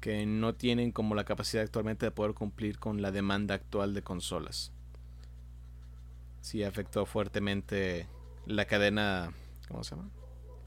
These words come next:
De suministro a todo este proceso por lo de, por los casos de coronavirus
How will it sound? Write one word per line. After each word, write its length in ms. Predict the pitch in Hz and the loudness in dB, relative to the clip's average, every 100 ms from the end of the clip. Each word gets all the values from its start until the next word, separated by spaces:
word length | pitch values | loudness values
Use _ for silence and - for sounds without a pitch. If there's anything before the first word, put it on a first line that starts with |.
| - - - - - - - | -14 -14 -14 -14 -14 -12 -4
De 380 | 107 98 90 90 | 0 2 0 0
suministro 760 | 113 110 110 117 - 147 202 254 - - - - - - - | 2 4 6 6 4 4 2 0 -8 -14 -14 -14 -14 -14 -8
a 120 | 101 | -2
todo 200 | 113 113 | 2 2
este 200 | - 110 | 2 0
proceso 540 | 110 101 - - 117 | 2 0 2 0 0
por 200 | 110 98 | 0 2
lo 120 | 98 | 2
de, 120 | 95 - | 2 0
por 480 | - 107 101 95 | -4 0 2 2
los 280 | 95 95 92 | 0 0 -2
casos 280 | 110 107 110 | -2 0 0
de 80 | 101 | -2
coronavirus 760 | 98 95 95 107 180 - - | 0 0 0 0 -2 -4 -10